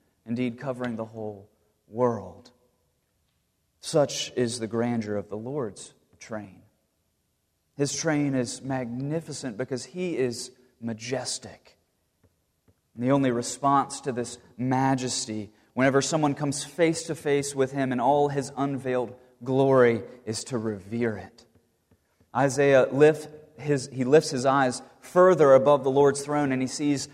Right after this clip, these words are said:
the seraphim. The seraphim are angels, but these angels are not depicted how people tend to think about angels.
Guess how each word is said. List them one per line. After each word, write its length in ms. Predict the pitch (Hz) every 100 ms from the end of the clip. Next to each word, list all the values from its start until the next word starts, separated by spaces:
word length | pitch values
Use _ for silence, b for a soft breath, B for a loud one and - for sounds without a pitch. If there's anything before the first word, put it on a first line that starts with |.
| B -
the 100 | 123
seraphim. 680 | - 175 180 175 143 117
The 80 | 120
seraphim 560 | - 185 190 160 151 147
are 280 | 139 135 B B 160
angels, 640 | 175 202 151 127 113 - - B B -
but 100 | 131
these 380 | 165 185 165 -
angels 560 | 151 175 160 143 131 -
are 180 | 131 135
not 300 | 143 147 -
depicted 480 | 135 180 - 135 123
how 260 | 127 123
people 380 | 120 - 139 131
tend 240 | 135 127
to 60 | 110
think 320 | - 123 123
about 340 | - 110 107 -
angels. 560 | 101 107 127 147 -